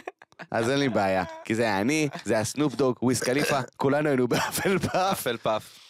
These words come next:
Speaker 2: אפל פאף.
Speaker 1: בדיוק, למה לא? הייתי בכיף.
Speaker 2: אמ,
Speaker 1: זה אלה שלא עושים שיעורי
Speaker 2: אתה
Speaker 1: בית.
Speaker 2: יודע, אבל מי באמת דיברנו על מבוגרים בפייסבוק, אני חושב שאם היה לי טיפה את המוטיבציה שלהם,
Speaker 1: אמ.
Speaker 2: כשהם רבים בתגובות.
Speaker 1: אתה ראית את הפוסט האגדי הזה, של ההוא ש-,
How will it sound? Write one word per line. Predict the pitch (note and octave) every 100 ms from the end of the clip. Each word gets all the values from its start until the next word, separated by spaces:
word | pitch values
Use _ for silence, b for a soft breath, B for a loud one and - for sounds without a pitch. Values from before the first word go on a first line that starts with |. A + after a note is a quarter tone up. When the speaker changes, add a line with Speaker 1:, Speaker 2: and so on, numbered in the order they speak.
| -
Speaker 2:
אפל | E3 A3 - B2+ B2
פאף. | G#3+ G#2+ -
Speaker 1:
בדיוק, | A2+ G3 D#4 C4 F4+ F4+ - -
למה | E3+ F#3+ G3
לא? | F#3 E3
הייתי | D#3 D#3
בכיף. | D3+ - D3+
Speaker 2:
אמ, | G#2+ G#2 - -
Speaker 1:
זה | B2
אלה | D#3
שלא | D3+ D#3
עושים | D3
שיעורי | C3+ A#2
Speaker 2:
אתה | G#2
Speaker 1:
בית. | G2+
Speaker 2:
יודע, | D#3+
אבל | C#3
מי | B2+ C3+ C3 A#2 A2 G2 B1
באמת | G2+ G#2+ G#2
דיברנו | G#2 G#2+ B2
על | G#2+
מבוגרים | G2 G2+ G2 A2
בפייסבוק, | G#2 F#2+ A2 G2+ G2 G2+
אני |
חושב | G#2 - C#3
שאם | - D#3 - _ _ A#2+
היה | C#3
לי | C#3+
טיפה | C3 G#2+ - C3
את | C#3+
המוטיבציה | A2 - G2+ G#2+ A#2+ C#3
שלהם, | C#3+ C#3 C#3+ D3+ - _ _ -
Speaker 1:
אמ. | E2+ E2 -
Speaker 2:
כשהם | - G#2 G2+
רבים | G2 G#2 A#2
בתגובות. | A2+ G#2 G2 G2+ A#2 - B B B B D#2+
Speaker 1:
אתה | - D2
ראית | D2+ D#2+ G2+ A2+ - -
את | -
הפוסט | D#2+ - F2 - F#2+
האגדי | E2+ E2+ D2+ E2+ E2+
הזה, | E2 F#2 A2+ - -
של | - F2
ההוא | D#2 F2+
ש-, | F2+